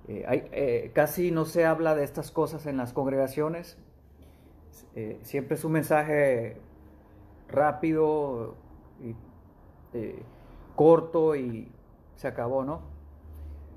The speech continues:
Este, y, y necesitamos, eh, profundizar más, más en estos temas para crecer.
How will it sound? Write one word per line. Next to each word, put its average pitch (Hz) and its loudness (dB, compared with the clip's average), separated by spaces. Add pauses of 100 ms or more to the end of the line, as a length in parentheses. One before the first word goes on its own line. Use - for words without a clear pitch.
(320)
Este, - -8 (760)
y, 143 -2 (160)
y 143 0
necesitamos, 147 2
eh, 123 0
profundizar 147 0
más, 180 -2
más 175 0
en 170 -2
estos 160 -6
temas 165 2
para 131 4
crecer. 131 2